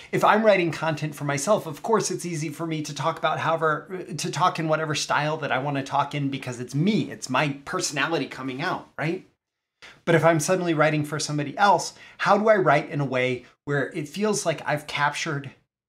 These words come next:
their voice and somebody who is,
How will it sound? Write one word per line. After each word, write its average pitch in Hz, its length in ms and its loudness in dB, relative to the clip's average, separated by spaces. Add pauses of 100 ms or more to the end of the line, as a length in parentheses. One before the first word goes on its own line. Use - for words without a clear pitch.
(120)
their 151 200 2
voice 131 680 -4 (320)
and 143 440 0 (160)
somebody 196 360 0
who 165 240 -4
is, 139 640 -4